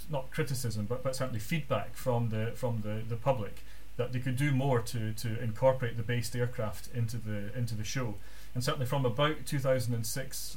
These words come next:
onwards, that was very much the case. Uh, they started to put together mass launches of the, of the F threes, mass formations, and that continued into the Typhoon era. So, um, again, willi-, willingness to,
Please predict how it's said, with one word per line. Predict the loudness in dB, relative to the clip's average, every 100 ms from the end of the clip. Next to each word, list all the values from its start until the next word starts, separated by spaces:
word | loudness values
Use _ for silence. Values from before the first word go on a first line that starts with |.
| 4
onwards, | 6 6 2 0 0
that | 0
was | 2
very | 4 4
much | 4 0
the | -2
case. | -2 -2 -2 -4 -4 -6 -4 0
Uh, | 0
they | 0
started | 2 2 0 -2
to | -4 -4 -4
put | -4 0
together | 2 2 4
mass | 4 4 2 -2
launches | 4 6 6 2 0 0
of | 0 0
the, | -2 0
of | 0
the | 2 0
F | 0
threes, | 0 0 2 0
mass | 0 0
formations, | 0 0 0 0 0 0 -2 -6 -6 -6 -2
and | 2
that | 2
continued | 2 2 2 2 2
into | 0 0 -2
the |
Typhoon | 0 0 0 0 0 0
era. | -4 -4 -6 -6 -4
So, | -2 0 0 -2 0
um, | 0 0 0
again, | 0 2 2 2
willi-, | 0 0
willingness | 0 0 0 -2
to, | -2 -2